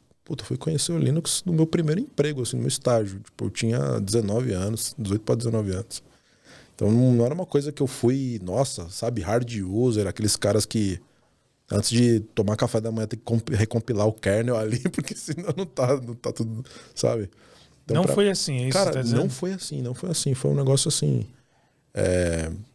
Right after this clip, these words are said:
Speaker 1: cheguei numa empresa, é, tinha um pessoal bom tecnicamente, foi meu primeiro estágio, né? E até a história desse, desse, desse, dessa entrevista foi bem engraçada, porque você conhece uma festa aqui em São Paulo que chama Peruada?
Speaker 2: Uh-uh.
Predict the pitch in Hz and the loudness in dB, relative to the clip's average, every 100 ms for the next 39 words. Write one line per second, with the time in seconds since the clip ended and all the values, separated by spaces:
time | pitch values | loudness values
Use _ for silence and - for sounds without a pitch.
0 | _ - 104 110 143 151 147 120 139 160 | _ -2 2 2 2 2 2 2 4 2
1 | 170 180 _ _ _ - 95 90 - 110 | -6 -12 _ _ _ -4 -2 0 0 -2
2 | 110 120 - 120 113 98 98 117 175 - | 0 0 2 2 0 0 2 2 2 -6
3 | - 131 123 113 110 151 - 180 190 - | -8 -8 -8 -6 -6 -6 -8 -10 -12 -18
4 | - 113 117 113 110 113 - - 95 143 | -2 0 0 -4 0 0 0 -2 0 0
5 | 151 113 127 - - - - - - - | 0 -4 -4 -10 -20 -20 -20 -20 -20 -20
6 | - _ _ 104 98 117 131 135 135 135 | -20 _ _ 2 4 2 2 0 2 2
7 | - 131 120 113 107 120 113 - 101 110 | 2 2 4 2 2 0 -2 -2 0 2
8 | 110 - - - 110 110 101 107 120 110 | 0 -2 -2 2 2 2 2 2 2 0
9 | 110 107 123 120 107 110 110 110 - 110 | 0 2 2 2 2 2 0 -2 0 2
10 | 101 98 90 92 _ _ _ _ _ _ | 4 4 2 -6 _ _ _ _ _ _
11 | - - - 139 143 160 - 120 110 110 | -14 -6 0 2 2 -2 0 0 0 -4
12 | 107 101 95 101 - 107 92 101 95 110 | -4 -2 -2 -2 -2 -4 0 0 2 2
13 | 107 98 - _ _ _ _ 147 - 139 | 2 -2 -6 _ _ _ _ -12 -4 -4